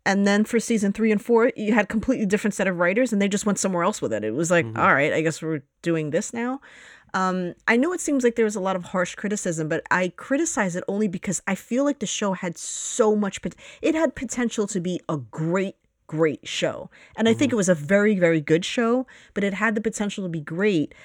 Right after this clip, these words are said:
Speaker 1: had there just been some sort of
Speaker 2: Synergy.
Speaker 1: There you go. Have you waited a long time to use that word?
Speaker 2: No.
Speaker 1: No?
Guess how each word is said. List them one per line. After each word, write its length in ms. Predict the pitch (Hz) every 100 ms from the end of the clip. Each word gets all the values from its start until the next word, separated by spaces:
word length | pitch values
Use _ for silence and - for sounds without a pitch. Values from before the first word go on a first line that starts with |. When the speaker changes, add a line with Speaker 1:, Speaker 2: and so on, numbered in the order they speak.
| - -
Speaker 1:
had 300 | - 196 175
there 120 | 175
just 300 | 165 185 -
been 160 | 190 180
some 420 | - 170 147 139 - _ _ _ _ _ _
sort 280 | - 196 165
of 260 | 135 - _ _ _ -
Speaker 2:
Synergy. 720 | - - 127 113 - 87 85 _ _ _ _
Speaker 1:
There 120 | 147
you 140 | 135 117
go. 280 | 69 90 110 _ _ _ _ _ _ _ _ _ _ _
Have 140 | 165 160
you 80 | 165
waited 300 | 165 160 156
a 80 |
long 220 | 175 185 190
time 220 | 208 214
to 60 | 214
use 220 | 214 -
that 200 | - -
word? 200 | 247 285 127
Speaker 2:
No. 300 | 120 90 95 _ -
Speaker 1:
No? 240 | 220